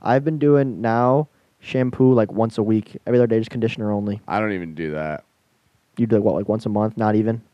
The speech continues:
Speaker 1: Never?
Speaker 2: No.
Speaker 1: Never? Well, they say it's, they say shampoo dries out your
Speaker 2: I,
Speaker 1: hair.
Speaker 2: dude, I, like, I, I went through a phase where when I stopped doing it, like,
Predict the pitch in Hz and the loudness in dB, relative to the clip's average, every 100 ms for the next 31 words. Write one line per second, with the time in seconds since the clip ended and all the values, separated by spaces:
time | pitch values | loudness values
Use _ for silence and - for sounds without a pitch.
0 | _ 113 110 117 67 69 _ - 113 117 | _ -2 2 2 0 -8 _ -4 0 2
1 | 123 - _ _ _ _ _ _ - 120 | 0 -6 _ _ _ _ _ _ -2 0
2 | 123 135 - 208 170 - 139 135 220 220 | 2 0 4 4 2 0 0 4 4 6
3 | 190 156 170 139 131 104 120 139 104 113 | 2 4 4 6 4 6 6 6 4 0
4 | 143 131 104 101 117 127 120 - _ - | 0 0 0 0 2 2 0 -2 _ -6
5 | 104 95 - _ _ _ _ _ - 107 | -4 -4 -6 _ _ _ _ _ -8 -2
6 | 107 - _ - 107 117 120 139 120 - | -2 -2 _ -4 0 2 2 4 2 0
7 | - 98 107 117 110 101 95 90 87 80 | -2 0 0 -2 -4 -4 -2 -2 -4 -6
8 | 92 87 - - 87 87 - 85 90 98 | -6 -6 -8 -6 -4 -4 -6 -8 -8 -6
9 | 85 80 | -8 -10